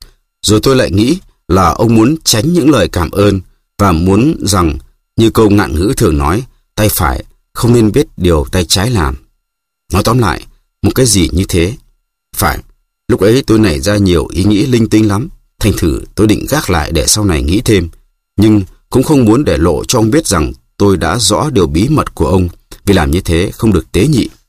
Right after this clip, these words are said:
Tuy nhiên, tôi lại nảy thêm một ý nghĩ khác. Nhỡ ra Sonia Semenovna chưa kịp hay biết gì, đã đánh rơi mất tờ giấy bạc thì sao?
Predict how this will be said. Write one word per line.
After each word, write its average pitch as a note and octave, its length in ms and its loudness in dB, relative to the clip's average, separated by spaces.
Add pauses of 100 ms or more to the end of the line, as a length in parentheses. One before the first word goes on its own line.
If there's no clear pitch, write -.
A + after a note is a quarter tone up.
(460)
Tuy G#2+ 120 2
nhiên, F#2+ 200 2 (300)
tôi A#2+ 120 2
lại - 160 -2
nảy F2 180 -2
thêm B2 200 0
một F2+ 140 -2
ý F#2 220 0
nghĩ G#2 180 0
khác. - 260 -6 (440)
Nhỡ A2+ 180 4
ra B2 180 0
Sonia A2+ 400 0
Semenovna G#2+ 800 -2 (340)
chưa - 160 2
kịp G#2 220 -2
hay A2 240 0
biết C3+ 240 -2
gì, D#3+ 300 0 (300)
đã G#2 120 -2
đánh A#2+ 160 2
rơi A#2+ 360 0
mất C3+ 340 -6
tờ D#2+ 140 -2
giấy D#2+ 140 -2
bạc A#2 220 -2
thì D2+ 140 -4
sao? F2 320 -2